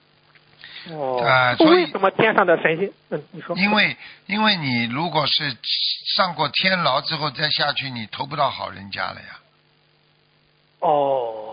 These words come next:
Speaker 2: 啊，
Speaker 1: 明白了，明白了。
Speaker 2: 如果你是菩萨说情的话，
Speaker 1: 嗯。
Speaker 2: 你下来，你还是一个天人呐，至少是一个很有修为的了，
Speaker 1: 哦，是。
Speaker 2: 那不一样的境界。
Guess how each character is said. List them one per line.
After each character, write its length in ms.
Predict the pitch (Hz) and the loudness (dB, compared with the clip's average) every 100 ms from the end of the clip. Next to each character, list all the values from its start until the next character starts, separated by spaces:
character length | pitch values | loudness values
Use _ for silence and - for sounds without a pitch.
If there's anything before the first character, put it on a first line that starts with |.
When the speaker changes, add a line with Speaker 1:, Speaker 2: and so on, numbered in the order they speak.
| 107 - - - - | -14 -18 -20 -18 -10
Speaker 2:
啊， 60 | |
Speaker 1:
明 20 | |
白 120 | 101 92 | -8 -8
了， 240 | 87 - - 95 | -10 -14 -18 -18
明 200 | - - | -18 -12
白 60 | |
了。 20 | - | -2
Speaker 2:
如 140 | 202 | 4
果 120 | 196 185 | 4 6
你 160 | 160 | 4
是 320 | 151 196 170 - - 247 - | 2 2 0 -2 -8 -8 -6
菩 180 | 160 180 | -2 2
萨 140 | 190 | 2
说 240 | - 196 | 2 0
情 240 | 185 - 165 | 0 0 0
的 80 | 156 | 2
话， 160 | 160 | 2
Speaker 1:
嗯。 40 | 143 | 0
Speaker 2:
你 80 | 120 | -2
下 240 | - 156 | 0 0
来， 140 | 131 131 | 0 -4
你 120 | 127 | -4
还 180 | 131 143 | -2 -2
是 160 | - 156 | -2 -4
一 120 | 131 | -6
个 100 | 127 | -6
天 300 | - 139 123 | -6 -6 -6
人 200 | 104 87 | -8 -8
呐， 80 | - - _ - - - | -16 -20 _ -20 -20 -6
至 160 | 160 147 | -2 2
少 160 | 143 | 2
是 140 | 127 147 | 2 0
一 40 | |
个 100 | 139 | 0
很 200 | - 139 | 0 0
有 100 | 131 | 2
修 220 | 98 - 135 | 4 4 4
为 220 | 110 90 | 2 0
的 100 | 95 | -6
了， 100 | 92 | -10
Speaker 1:
哦， 40 | |
是。 140 | - - | -12 -12
Speaker 2:
那 100 | 127 | -10
不 120 | 135 151 | -8 -6
一 100 | 160 | -6
样 200 | 67 - | -6 -8
的 100 | - | -12
境 160 | - | -14
界。 60 | - | -14